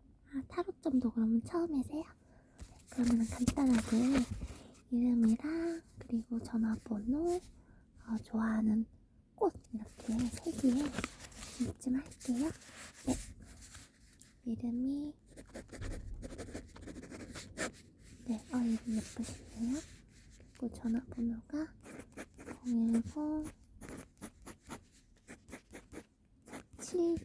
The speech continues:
칠인가요? 아, 칠일이요. 네, 칠일. 네, 그리고 좋아하는 꽃은, 네, 장미. 네. 아, 특별한 이유는 없어요.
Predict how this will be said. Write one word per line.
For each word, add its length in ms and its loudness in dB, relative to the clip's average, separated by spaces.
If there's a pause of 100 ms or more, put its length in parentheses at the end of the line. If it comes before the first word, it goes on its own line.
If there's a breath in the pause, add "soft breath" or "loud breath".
(120)
칠인가요? 1040 2 (560)
아, 180 -16
칠일이요. 600 -2
네, 80 -10 (380)
칠일. 260 -2 (100)
네, 160 -2 (1600)
그리고 240 -18
좋아하는 560 2
꽃은, 800 -6 (720 soft breath)
네, 160 -2 (200)
장미. 640 4 (3500)
네. 180 -4 (800)
아, 340 4 (1600 loud breath)
특별한 420 -2
이유는 300 4
없어요. 360 -12